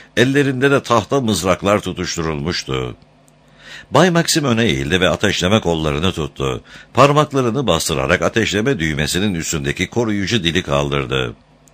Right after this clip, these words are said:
"Atış şimdi başlıyor." Baş parmaklarıyla tetik düğmesine bastı.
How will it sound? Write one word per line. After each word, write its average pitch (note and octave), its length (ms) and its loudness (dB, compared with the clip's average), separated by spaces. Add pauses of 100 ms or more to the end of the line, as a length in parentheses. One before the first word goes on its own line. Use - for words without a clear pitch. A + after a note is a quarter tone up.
(640)
"Atış E3+ 260 4
şimdi D3+ 300 2
başlıyor." D2 640 0 (480)
Baş F3 240 4
parmaklarıyla D2+ 720 0
tetik - 360 -2
düğmesine D#2+ 520 0
bastı. C#2 520 -4